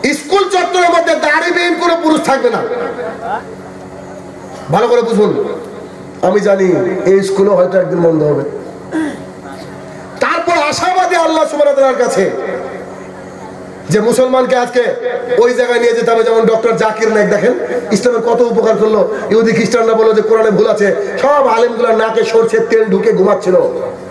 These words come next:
ডক্টর জাকির নায়েক ভুল প্রমাণ করে দিলেন যে না, কোরআনে ভুল নেই, বাইবেলে ভুল রয়েছে। আর এখন ডক্টর জাকির নায়েককে কাফের ফতোয়া দিয়েছে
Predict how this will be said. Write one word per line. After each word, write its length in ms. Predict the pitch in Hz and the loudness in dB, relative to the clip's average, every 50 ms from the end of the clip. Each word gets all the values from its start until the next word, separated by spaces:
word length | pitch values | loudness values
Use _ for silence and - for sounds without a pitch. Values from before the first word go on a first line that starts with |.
| - - - - - - - | -14 -14 -16 -16 -12 -4 -2
ডক্টর 220 | 180 226 - 277 254 - 247 | 0 0 2 2 0 0 -2
জাকির 260 | - - - 403 415 392 | -4 -2 -2 -2 0 0
নায়েক 160 | 403 381 - - 254 | 0 -2 0 0 0
ভুল 100 | 302 339 339 | 2 2 2
প্রমাণ 220 | 320 320 311 302 277 285 | 2 2 0 2 2 2
করে 100 | 285 277 269 | 2 2 4
দিলেন 140 | 277 269 254 254 | 2 2 2 2
যে 40 | 254 247 | 0 2
না, 80 | 254 277 262 - - - - 277 - | 2 0 0 -2 -6 -8 -8 -4 2
কোরআনে 280 | - 277 320 370 415 403 359 - | 2 2 4 4 2 0 0 0
ভুল 120 | 320 330 311 | 2 2 4
নেই, 100 | 302 277 262 - | 4 2 2 2
বাইবেলে 300 | 247 269 262 277 269 254 202 | 0 2 4 4 2 2 2
ভুল 100 | 247 247 247 | 2 2 2
রয়েছে। 240 | 240 233 - - 208 214 - - - - 247 202 220 | 2 2 0 0 0 0 0 0 -2 -2 -2 0 0
আর 80 | 233 - - - - - - | -2 -4 -4 -4 -4 -4 -2
এখন 160 | - - 254 247 | 0 2 2 2
ডক্টর 180 | 247 - - 226 180 202 | 2 2 0 0 0 2
জাকির 240 | 220 226 226 262 247 | 0 0 0 0 0
নায়েককে 200 | 247 240 - 233 - | 0 0 0 0 -2
কাফের 260 | - 226 - - 269 - | -2 -2 0 0 0 2
ফতোয়া 240 | 196 254 247 247 226 190 | 2 2 4 4 4 4
দিয়েছে 200 | 214 208 196 | 2 2 4